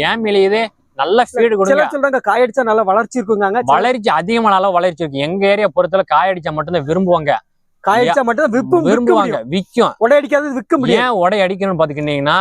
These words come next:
Speaker 2: ம்.
Speaker 1: நம்ம வந்து வியாபாரிக்கு மேக்சிமம் கொடுக்குறோம். வியாபாரி வந்தோன்னா குட்டியை பார்த்தோன்னே என்னடா குறை இருக்குன்னு பார்ப்பான்.
Speaker 2: உடை அடிச்சா
Speaker 1: ஒண்ணு உடை அடிக்கலையா, குட்டி நீளம் பத்தல, குட்டி குருசலா இருக்கு, குட்டி வயிறு வச்சிருக்கு, காய் அடிக்கல,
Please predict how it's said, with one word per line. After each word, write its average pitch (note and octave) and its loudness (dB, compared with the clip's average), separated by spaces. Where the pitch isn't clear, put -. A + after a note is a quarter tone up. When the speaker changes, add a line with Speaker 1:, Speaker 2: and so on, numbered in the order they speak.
Speaker 2:
ம். F3 -16
Speaker 1:
நம்ம D#3+ 0
வந்து F3+ -2
வியாபாரிக்கு G3 0
மேக்சிமம் E3 -2
கொடுக்குறோம். F#3 0
வியாபாரி G3+ 0
வந்தோன்னா F#3+ -2
குட்டியை E3+ 0
பார்த்தோன்னே E3+ -2
என்னடா F#3+ 2
குறை F#3 2
இருக்குன்னு F#3+ -4
பார்ப்பான். C3 -2
Speaker 2:
உடை A#3 4
அடிச்சா B3 0
Speaker 1:
ஒண்ணு A3+ -2
உடை F#3+ 2
அடிக்கலையா, D3+ 0
குட்டி F#3 -2
நீளம் F#3+ 0
பத்தல, C3+ 0
குட்டி E3+ -6
குருசலா F#3 2
இருக்கு, C3 -6
குட்டி E3+ -2
வயிறு F3+ 0
வச்சிருக்கு, C3 -4
காய் F#3 0
அடிக்கல, C3+ -4